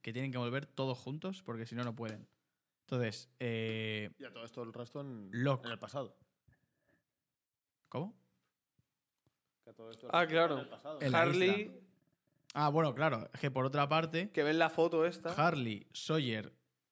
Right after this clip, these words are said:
Speaker 1: y Jin están
Speaker 2: ¿Y Juliet?
Speaker 1: ¿Y Juliet? ¿En qué momento? Porque hay un, hay un... Ah, cuando gira
Speaker 2: Cuando
Speaker 1: la rueda. Es que es cuando gira la
Speaker 2: es
Speaker 1: rueda.
Speaker 2: cuando gira la rueda, Ben.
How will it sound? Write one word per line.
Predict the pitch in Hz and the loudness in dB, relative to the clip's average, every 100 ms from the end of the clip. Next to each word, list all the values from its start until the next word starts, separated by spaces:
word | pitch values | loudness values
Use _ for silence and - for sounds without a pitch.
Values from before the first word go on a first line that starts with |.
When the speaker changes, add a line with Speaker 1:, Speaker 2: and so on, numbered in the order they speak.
| - | -8
Speaker 1:
y | 113 110 | -6 -2
Jin | 139 170 196 226 _ _ _ _ _ | 0 0 -2 -8 _ _ _ _ _
están | - 117 - 143 127 101 - _ _ _ _ _ _ _ | -6 -6 0 0 0 -4 -12 _ _ _ _ _ _ _
Speaker 2:
¿Y | - 120 | -14 -12
Juliet? | 120 139 185 - _ _ _ - | -10 -12 -12 -18 _ _ _ -10
Speaker 1:
¿Y | 113 107 | -8 -6
Juliet? | 120 135 131 139 - - _ | -4 -4 -2 -4 -6 -18 _
¿En | 120 113 | -10 -4
qué | 147 | -2
momento? | 196 123 113 110 110 | -2 -2 -4 -8 -10
Porque | 120 117 | -8 -4
hay | 139 | -2
un, | 151 151 | -4 -6
hay | 135 | -4
un... | 147 147 143 | -4 -4 0
Ah, | 147 | 2
cuando | 143 139 135 131 | 4 4 4 4
gira | 147 165 | 4 6
Speaker 2:
Cuando | 143 | 6
Speaker 1:
la | |
rueda. | 131 160 123 | 4 2 2
Es | |
que | 123 | -2
es | |
cuando | 139 147 | 0 0
gira | 143 156 | 2 2
la | 127 | 2
Speaker 2:
es | 120 | 0
Speaker 1:
rueda. | 156 | -2
Speaker 2:
cuando | 165 156 | -4 -2
gira | 170 160 | 0 0
la | |
rueda, | 151 147 123 | 0 0 -2
Ben. | 120 | -4